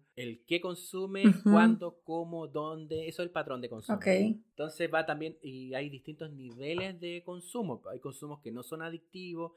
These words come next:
Speaker 1: que son más recreacionales que otros.
Speaker 2: Ok.
Speaker 1: ¿Ya? Eh, pero el pu-, eh, pero el punto está en la relación que establece la, el, la persona, el sujeto,
Speaker 2: Ujú.
Speaker 1: con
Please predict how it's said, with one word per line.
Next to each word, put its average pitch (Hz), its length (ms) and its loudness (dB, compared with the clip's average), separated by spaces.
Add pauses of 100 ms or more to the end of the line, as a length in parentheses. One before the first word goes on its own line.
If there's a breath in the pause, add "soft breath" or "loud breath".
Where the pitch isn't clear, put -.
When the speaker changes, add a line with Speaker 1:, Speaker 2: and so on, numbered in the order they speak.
(200)
Speaker 1:
que - 80 -20
son 127 180 -12
más 135 180 -6
recreacionales 147 640 -12
que 147 160 -6
otros. 143 260 -4 (220)
Speaker 2:
Ok. 214 160 6 (300)
Speaker 1:
¿Ya? 120 200 -14 (240)
Eh, 127 100 -10
pero 123 160 -2
el 127 100 -6
pu-, - 120 -14
eh, 147 60 -2
pero 135 160 2
el 131 120 -2
punto 226 340 0
está 202 420 0
en 160 220 -8
la 135 100 2
relación 123 480 -4
que 175 60 -10
establece 151 520 -6
la, 113 280 -10
el, 110 220 -8
la 110 120 -4
persona, 170 420 -4
el 175 60 -6
sujeto, 175 560 0
Speaker 2:
Ujú. 226 380 12
Speaker 1:
con 220 320 6